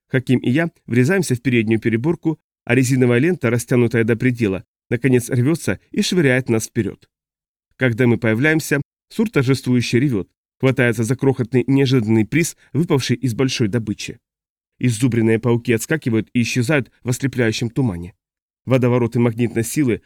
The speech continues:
словно сделанные из каркасной сетки, извиваются на жаре, сплетённые каким-то генератором, находящимся прямо в гелиевом сердце гиганта. А может, это просто Шимп отправляет мне модели и грёзы. Я практически уверен, что всё это нереально.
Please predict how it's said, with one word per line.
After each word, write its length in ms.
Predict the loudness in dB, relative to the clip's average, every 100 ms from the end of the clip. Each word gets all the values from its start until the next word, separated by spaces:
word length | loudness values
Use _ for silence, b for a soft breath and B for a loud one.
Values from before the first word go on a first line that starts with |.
| _
словно 300 | -4 0 2 0
сделанные 480 | -2 0 2 2 0
из 160 | -4
каркасной 500 | -6 -6 -4 -4 -4
сетки, 440 | -2 -4 -4 -8 -10 _ _ -4
извиваются 640 | 0 2 2 0 -2 -2
на 100 | 0
жаре, 340 | 0 0 -2 -8 _
сплетённые 540 | -6 -4 0 2 2
каким-то 400 | 0 -2 -2 -2 -4
генератором, 640 | 0 2 2 -2 -2 -4 -6 _ -6
находящимся 640 | -2 -2 -2 -2 -4 -4
прямо 300 | -2 0 0 0
в 120 | -4
гелиевом 400 | 0 2 2 0
сердце 320 | -2 -4 -4
гиганта. 540 | -6 -4 -4 -6 -10 -16 _ _ _ _ _ _ _ _ _
А 80 | 2
может, 300 | 2 0 -8 _
это 180 | -4 -4
просто 260 | -4 -4 -6
Шимп 300 | -2 -2 -2
отправляет 560 | -6 -4 -2 -2 -2
мне 140 | -2 0
модели 400 | 0 0 0 -2
и 100 | -4
грёзы. 420 | -6 -8 -8 -14 -20 _ _ _ _
Я 160 | -2 0
практически 480 | 0 -4 -6 -4 2
уверен, 400 | 2 2 0 -2 -8
что 180 | -6 -4
всё 200 | 0 0
это 140 | 0
нереально. 540 | 0 2 0 -2 -8